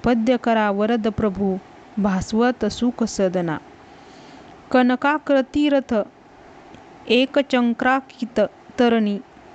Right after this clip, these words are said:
सप्तनानाश्वभूषित रथिता बैसुनी. जय देव, जय देव, जय भास्कर सूर्या,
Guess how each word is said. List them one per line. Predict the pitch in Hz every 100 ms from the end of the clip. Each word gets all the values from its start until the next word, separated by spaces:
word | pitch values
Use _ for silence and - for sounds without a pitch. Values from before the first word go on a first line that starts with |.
| -
सप्तनानाश्वभूषित | - 240 - - 247 247 262 262 247 240 - 277 277 226 240 - 220 208 208 - - -
रथिता | 202 208 247 247 247 214
बैसुनी. | 196 196 - 196 185 180 - - - - - - - 202
जय | 233 233
देव, | 220 254 277 254
जय | 240 240 226
देव, | 214 240 254 226
जय | 220 220
भास्कर | 214 214 - - 220
सूर्या, | 214 214 196 185